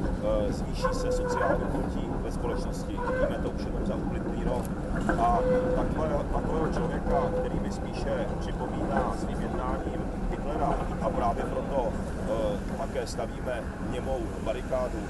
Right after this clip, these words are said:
která, eh, během druhé světové války právě kousek odtud v Praze na mostě Barikádníků symbolizovala odpor proti těmto fašizujícím tendencím a proti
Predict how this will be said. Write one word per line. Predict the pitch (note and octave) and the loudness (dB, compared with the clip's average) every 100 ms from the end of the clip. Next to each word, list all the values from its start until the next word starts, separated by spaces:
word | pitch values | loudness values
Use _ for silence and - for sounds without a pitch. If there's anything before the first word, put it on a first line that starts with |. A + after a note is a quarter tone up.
| - - - | -4 -4 -2
která, | - A#2 A#2 | 0 2 2
eh, | G2 - - G#2+ G#2+ G2 - | 0 -2 -2 0 0 -2 -2
během | A#2 B2 - | -2 -2 -2
druhé | A#2+ A#2+ | -2 -2
světové | A#2+ B2+ A#2+ | -2 -2 -2
války | A2+ A#2+ A#2+ A#2 A2 G2+ - - | 0 0 -2 -4 -4 -6 -8 -4
právě | A2+ A2+ A#2 A#2+ C3 | -2 0 0 -2 -4
kousek | A#2+ A#2+ A#2 A#2+ | -4 -6 -6 -6
odtud | A#2 B2 | -6 -6
v | - | -6
Praze | - A#2 B2 G#2+ G#2 | -4 -2 -2 -2 -2
na | |
mostě | G2 F#2+ A#2+ | -4 -6 -4
Barikádníků | A2+ A2 - - - A#2 - - | -4 -2 -2 -2 -2 -6 -8 -6
symbolizovala | - A#2+ C3 C#3+ C#3 B2+ B2 C3+ | -6 -6 -4 -4 -4 -2 -2 -2
odpor | B2+ - B2 A#2 B2+ - - - | -4 -4 -2 -2 -2 -4 -6 -4
proti | A#2+ A#2+ | -4 -4
těmto | A#2+ A#2+ B2+ | -4 -4 -4
fašizujícím | B2 A#2 A#2 A2 - - - | -4 -4 -4 -6 -6 -6 -4
tendencím | - E3 - - - - - | -4 -4 -6 -6 -6 -6 -6
a | - | -6
proti | G#2+ A#2 - A#2 | -4 -4 -4 -6